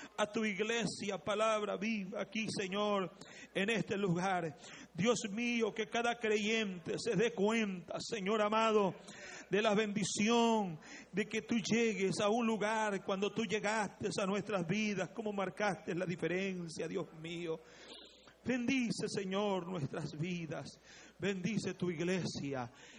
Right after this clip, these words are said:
en el nombre de Jesús, nuestro Señor. Y el pueblo del Señor dice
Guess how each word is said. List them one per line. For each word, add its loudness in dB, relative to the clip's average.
en -2
el -2
nombre 0
de -4
Jesús, -4
nuestro -2
Señor. -4
Y -2
el 0
pueblo 2
del 2
Señor 2
dice 6